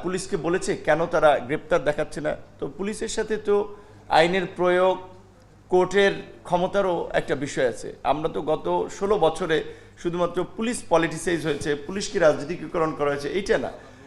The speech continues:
পুরো ব্যবস্থাকেই রাজনীতিকীকরণ করা হয়েছে। সুতরাং পুরো ব্যবস্থাই কিন্তু এর সাথে কোনো না কোনোভাবে জড়িত। বিশেষ করে বেসিক যদি আমরা কিছু বিষয়ে যাই,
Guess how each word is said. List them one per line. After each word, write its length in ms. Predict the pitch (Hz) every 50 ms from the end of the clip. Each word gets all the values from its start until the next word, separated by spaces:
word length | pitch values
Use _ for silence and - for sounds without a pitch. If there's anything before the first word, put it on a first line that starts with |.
| - - - - -
পুরো 180 | - 220 226 233
ব্যবস্থাকেই 920 | 170 180 180 180 202 196 - - 220 214 220 240 240 226 220 - - - - - -
রাজনীতিকীকরণ 720 | 139 156 175 175 165 156 175 185 160 160 151 165 151 147 139
করা 220 | - 135 123 120
হয়েছে। 280 | 120 107 - - 110 110
সুতরাং 360 | - 156 - 175 180 180 170 -
পুরো 340 | - 190 196 208 202 - - - - - - - - -
ব্যবস্থাই 460 | 127 160 170 170 202 196 - - 226 220
কিন্তু 240 | - 208 170 180
এর 60 | 196 190
সাথে 260 | 196 196 180 151 185
কোনো 200 | - - 202 214
না 100 | 208 208
কোনোভাবে 420 | 196 190 175 170 160 165 151 -
জড়িত। 360 | 117 123 151 143 139 - -
বিশেষ 560 | 104 - - 101 123 139 175 - - 233 - -
করে 260 | - 226 220 226 220 - - - - - - - - - - - -
বেসিক 640 | - 170 123 160 208 214 214 - 262 240 196 175 160
যদি 260 | 214 214 175 214 208
আমরা 520 | 208 185 175 180 185 180 180 - - - - - - - - - -
কিছু 200 | - 180 - 208
বিষয়ে 360 | 170 160 175 - - 196 180 160
যাই, 220 | 147 143 131 127